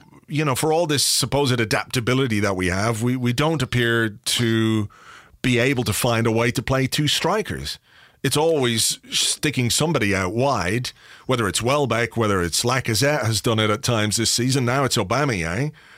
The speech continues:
And very rarely, uh, does it have a positive effect on the way that we play.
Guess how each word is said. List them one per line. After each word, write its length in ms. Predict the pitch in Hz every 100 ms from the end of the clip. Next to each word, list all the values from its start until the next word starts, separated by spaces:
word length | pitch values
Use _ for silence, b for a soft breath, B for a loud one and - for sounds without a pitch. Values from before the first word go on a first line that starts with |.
| B B -
And 640 | 139 135 143 143 143 156 - -
very 480 | 131 120 151 160 151
rarely, 600 | 156 165 160 160 165 -
uh, 140 | 127
does 220 | 151 156 156
it 80 |
have 160 | 139 160
a 40 | 151
positive 400 | 170 156 165 151
effect 380 | 143 175 -
on 80 | 160
the 80 | 156
way 160 | 160 165
that 80 |
we 140 | 165 151
play. 400 | 208 254 -